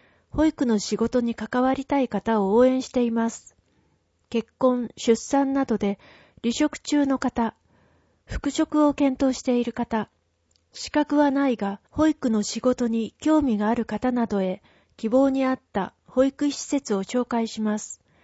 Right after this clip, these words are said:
また、ブランクによる不安のある方には、復職者向けセミナーを行うほか、資格がない方には、保育士資格の取得を支援します。問い合わせ、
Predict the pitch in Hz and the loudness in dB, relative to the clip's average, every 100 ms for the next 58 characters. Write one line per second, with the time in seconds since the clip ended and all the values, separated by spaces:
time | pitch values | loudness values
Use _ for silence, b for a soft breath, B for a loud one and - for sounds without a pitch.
0 | b b b b 233 - 220 202 _ _ | b b b b -6 -2 -4 -4 _ _
1 | _ - 240 285 285 262 240 208 202 208 | _ 2 4 4 0 -2 0 2 0 -2
2 | 220 220 240 277 285 294 285 240 208 240 | -6 0 2 2 2 2 2 0 0 0
3 | 240 202 190 b b b b b - 277 | 2 0 -2 b b b b b -8 -6
4 | - 302 - 294 269 269 269 - 277 254 | -4 -4 -2 -2 -2 -2 -2 0 0 0
5 | 214 196 190 - 233 233 226 214 226 220 | 0 0 -2 -4 -2 0 0 -2 -4 -4
6 | 208 - b b b - - 294 285 285 | -6 -8 b b b -18 -4 -2 -2 0
7 | 294 285 294 254 220 240 220 190 190 - | 0 2 2 0 0 0 0 -2 -4 -8
8 | b b b - 269 277 - 285 311 294 | b b b -2 2 2 0 -2 -2 -2
9 | - - 254 208 185 - - 247 - 247 | -6 -6 -4 -2 -4 -4 -6 -4 2 2
10 | 233 - 226 226 - 226 214 - - _ | 2 0 0 -2 -4 -4 -4 -8 -18 _
11 | b b b b b - 247 262 254 240 | b b b b b 2 4 4 4 2
12 | 233 - 214 | 0 -2 -4